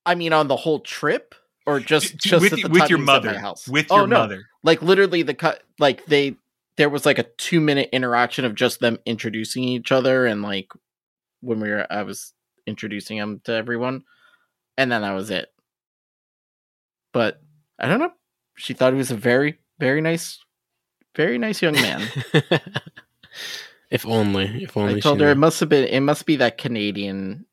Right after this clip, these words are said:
Speaker 1: influence. Um,
Speaker 3: Must have
Speaker 1: it,
Speaker 3: been.
Speaker 1: it definitely wasn't the disgusting ketchup Pringles that he gave my wife.
Speaker 3: I, I, yeah, I like Pringles, but I don't
Speaker 1: Ugh.
Speaker 3: know.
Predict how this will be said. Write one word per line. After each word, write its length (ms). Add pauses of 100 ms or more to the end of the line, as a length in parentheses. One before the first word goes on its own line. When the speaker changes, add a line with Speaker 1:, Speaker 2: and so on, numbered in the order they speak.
(180)
Speaker 1:
influence. 840 (1200)
Um, 400
Speaker 3:
Must 220
have 100
Speaker 1:
it, 40
Speaker 3:
been. 200 (160)
Speaker 1:
it 160
definitely 320
wasn't 340
the 200 (100)
disgusting 920
ketchup 440
Pringles 460
that 120
he 60
gave 200
my 140
wife. 540 (1900)
Speaker 3:
I, 520 (200)
I, 320 (160)
yeah, 300 (340)
I 80
like 240
Pringles, 500
but 280 (500)
I 80
don't 160
Speaker 1:
Ugh. 140
Speaker 3:
know. 60